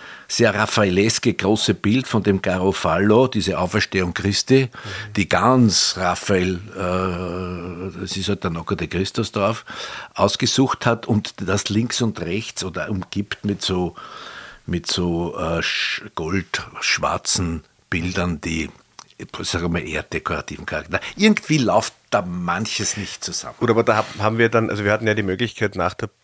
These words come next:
Speaker 2: Pressekonferenz auch die Ausstellung anzuschauen und da war auch die Direktorin des Hauses, die Sabine Haag, und die hat uns ja gesagt, dass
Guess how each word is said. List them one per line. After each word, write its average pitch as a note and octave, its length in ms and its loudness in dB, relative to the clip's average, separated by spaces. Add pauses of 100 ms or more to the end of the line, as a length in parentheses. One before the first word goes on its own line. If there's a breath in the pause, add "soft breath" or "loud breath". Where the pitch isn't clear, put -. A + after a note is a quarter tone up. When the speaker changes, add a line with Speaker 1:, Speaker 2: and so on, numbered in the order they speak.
(120)
Speaker 2:
Pressekonferenz G2+ 840 -4
auch - 120 -6
die - 160 -6
Ausstellung F#2+ 300 -4
anzuschauen C3 520 -2
und A2+ 160 -4
da F#2 100 -4
war F2 140 2
auch - 80 -6
die F2 220 -4
Direktorin E2+ 600 -4
des - 140 -4
Hauses, A#2+ 340 -2
die F#2 100 -12
Sabine F#2 400 -6
Haag, E2+ 240 -2
und G2+ 140 -4
die G#2 60 -2
hat A2 80 -2
uns G#2+ 120 -2
ja G#2+ 100 2
gesagt, G#2 440 -2
dass G2 180 -4